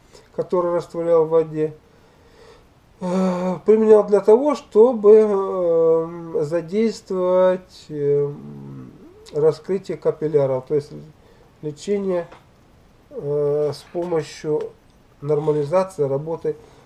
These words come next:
капилляров. Капиллярная сеть практически, она все наше тело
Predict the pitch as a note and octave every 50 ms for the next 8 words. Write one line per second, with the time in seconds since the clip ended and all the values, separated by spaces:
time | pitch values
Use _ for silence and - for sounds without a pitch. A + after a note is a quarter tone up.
0 | - _ _ - D#3+ D3+ D3 - E3 D#3+ D#3+ D3 C3+ C3 B2+ B2+ B2 - - -
1 | D#3+ D3+ - F#3+ F#3 F3 D#3+ D3+ D#3+ D#3 D3+ D3+ - - - A#3+ A#3 - - _
2 | - D#3+ D3+ C#3+ C#3 - D#3+ D3+ - - - - D3 C#3+ C#3 _ - - - -
3 | _ _ - D3+ D#3 D#3+ D#3+ D3 D3 - - D#3 D3 D3 D3 C#3 C3+ - C#3+ C3+
4 | C#3 - - D#3+ D3 C#3 C3+ C3